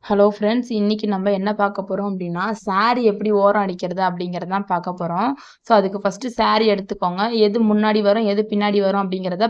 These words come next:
பார்த்துக்கோங்க. இப்போ நான் பார்த்துட்டேன். இப்போ இதுதான் வந்து கெட்ட பக்கம், சரிங்களா? பின்னால இருக்கிறது நல்ல பக்கம். இப்போ நம்ம கெட்ட பக்கம் திருப்பி வச்சுக்கிட்டு, லைட்டா இது போல சிசர் வச்சு கட் கொடுத்துக்கோங்க.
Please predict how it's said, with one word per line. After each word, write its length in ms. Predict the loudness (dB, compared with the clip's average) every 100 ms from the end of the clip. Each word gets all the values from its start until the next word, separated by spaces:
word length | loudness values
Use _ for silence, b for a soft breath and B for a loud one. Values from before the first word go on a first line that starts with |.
| 2
பார்த்துக்கோங்க. 560 | 0 0 -4 -2 -2 0 2 2 -2 B B B B -4
இப்போ 220 | 0 2 4
நான் 180 | 4 4 4
பார்த்துட்டேன். 520 | 2 -2 -4 -2 -2 -4 b b _ -4
இப்போ 160 | 2 6 6 6 4 0
இதுதான் 340 | 0 4 4 2
வந்து 180 | -2 -2 -2
கெட்ட 180 | -2 -2
பக்கம், 260 | -2 -6 -6
சரிங்களா? 300 | -6 -2 -4 -2
பின்னால 220 | 0 2
இருக்கிறது 300 | 2 0 0
நல்ல 140 | 0 0 -2
பக்கம். 300 | -4 -2 -2
இப்போ 140 | 0 -2
நம்ம 140 | -2 -2
கெட்ட 120 | -2 -2
பக்கம் 220 | -2 -2 0
திருப்பி 240 | 0 0
வச்சுக்கிட்டு, 500 | -2 -4 -12 -8 -4 0 0 -2 -12 _ _ _ 2
லைட்டா 320 | 4 4 4 2
இது 100 | 2 2 2
போல 220 | 2 0 -4
சிசர் 280 | -4 -2 -2
வச்சு 140 | -4 -2
கட் 180 | -2 0 -2
கொடுத்துக்கோங்க. 520 | 0 -4 -4 -4